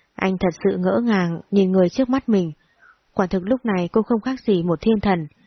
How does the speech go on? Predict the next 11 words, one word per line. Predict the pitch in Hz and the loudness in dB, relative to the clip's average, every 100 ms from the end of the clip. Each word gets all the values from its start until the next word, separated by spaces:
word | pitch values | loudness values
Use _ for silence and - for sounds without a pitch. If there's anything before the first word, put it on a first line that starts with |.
| _ _ | _ _
làm | 185 170 | -2 0
anh | 196 190 185 | 0 -2 -2
càng | 185 156 | -4 -2
đắm | 165 175 220 | -4 -4 0
chìm | 220 180 156 | 0 0 0
trong | 202 | -2
vẻ | 185 170 | 0 -2
đẹp | 160 151 | -2 -2
đó. | 170 160 214 - _ _ _ _ _ _ _ | -2 -2 -4 -8 _ _ _ _ _ _ _
"Sao | - 202 | -4 -2
nào, | 185 175 170 | 0 -2 -4